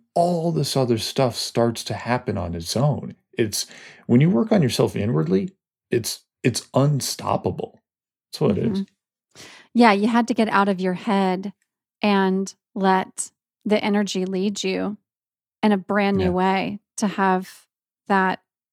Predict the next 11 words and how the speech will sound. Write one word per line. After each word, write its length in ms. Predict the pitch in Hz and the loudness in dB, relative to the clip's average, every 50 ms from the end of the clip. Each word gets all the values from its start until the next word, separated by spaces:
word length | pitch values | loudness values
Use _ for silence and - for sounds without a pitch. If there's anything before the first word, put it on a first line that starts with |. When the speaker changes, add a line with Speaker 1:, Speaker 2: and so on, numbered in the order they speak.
| _ _ - | _ _ -6
Speaker 2:
moment 420 | 202 185 185 185 185 190 190 185 | -4 -2 0 0 0 0 0 0
of 440 | 185 180 180 180 185 - - - _ _ _ _ _ _ _ - | -2 -2 -4 -6 -8 -12 -20 -20 _ _ _ _ _ _ _ -6
waking 360 | 208 196 190 - - 190 185 | -4 -4 -4 -4 -4 -4 -2
up, 240 | 190 202 - - - | -2 -2 -4 -2 0
those 220 | 214 196 185 185 | 0 0 2 2
many 260 | 196 208 240 262 247 | 2 4 4 4 2
moments 380 | 208 208 185 160 151 170 - - | 2 0 -4 -4 -6 -8 -10 -12
of 100 | - - | -14 -12
waking 320 | - - - - - - | -12 -12 -10 -10 -12 -10
up. 140 | - - - _ _ _ _ _ _ _ _ _ _ _ _ _ _ _ _ _ _ _ _ - | -10 -12 -14 _ _ _ _ _ _ _ _ _ _ _ _ _ _ _ _ _ _ _ _ -2
Speaker 1:
Yeah. 240 | 117 101 98 90 | 0 2 2 2